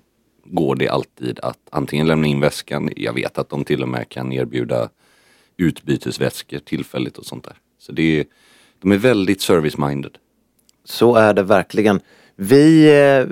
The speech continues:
Speaker 2: reste här om veckan
Speaker 1: Mm.
Speaker 2: till, eh, Paris med våra fantastiska Tumis, och vi har förevigats nyligen i, eh, våra Tegra Light.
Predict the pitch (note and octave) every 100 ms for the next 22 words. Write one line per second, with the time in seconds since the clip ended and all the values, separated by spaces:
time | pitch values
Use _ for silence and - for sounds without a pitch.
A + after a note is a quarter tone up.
0 | - C3 C#3 C#3 A2+ - - A#2+ B2 A#2
1 | A2 A2+ G#2+ G#2 G2 G#2+ - - C3+ F3
2 | G3+ _ _ _ D#2 - C3 A#2+ A2+ G2+
3 | - A#2+ G2+ B2+ G#3 - A2+ A#2+ G#2+ G2+
4 | F#2+ G#2 G2 G#2+ C3+ - A#2 A#2+ A#2 -
5 | A#2+ - A#2+ A#2 _ _ _ _ _ -
6 | A#2 A2+ B2+ D3 - B2+ - A2+ B2 B2+
7 | B2 A2 G#2+ A#2+ A#2 A2 - - B2+ D3+
8 | E3+ A2 F#2 F2+ - - A2+ G#2 F#2+ C3+
9 | C#3+ G2+ F#2+ - _ A#2 G#2 F#2+ F#2+ F#2
10 | F2 - - G2+ F2+ F2+ F2 - - _
11 | _ _ _ _ - C3 A2+ F#2+ G2 G#2
12 | F#2+ - A#2+ C3 F#3+ - - - _ -